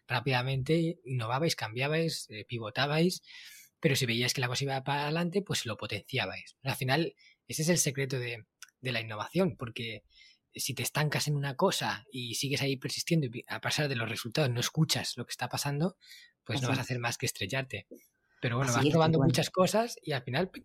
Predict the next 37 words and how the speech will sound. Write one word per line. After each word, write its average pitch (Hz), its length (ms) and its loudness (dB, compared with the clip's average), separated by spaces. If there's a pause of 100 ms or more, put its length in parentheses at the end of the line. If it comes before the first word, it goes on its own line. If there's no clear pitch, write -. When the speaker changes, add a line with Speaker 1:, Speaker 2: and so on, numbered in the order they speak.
(160)
Speaker 1:
das 131 100 0
con 160 140 4
una 185 120 6
y 240 60 0
pim, 147 300 2
y 113 60 -8
sigues 123 260 -2
esa - 120 -6
línea, 101 340 -10
¿no? - 40 -8 (720)
Speaker 2:
Y, 143 240 4
y - 40 8
estamos 147 240 6
en 190 60 8
un 208 60 10
momento, 208 340 6
Marcos, 202 320 4
que 190 380 4 (260)
todo 196 260 10
es 196 80 6
medible 208 720 10
en 151 160 8
tiempo 156 260 8
real. 139 460 4 (400)
O - 40 -20
sea, 165 100 -2
la 143 120 6
Speaker 1:
Mm. - 20 6
Speaker 2:
data 165 300 6
nos 170 140 6
da 156 120 8
demasiadas, 202 1000 6
demasiadas, 190 880 4 (840)
¿cómo 196 140 -6
se 202 80 -4
llama? 208 140 6
Direcciones. - 720 4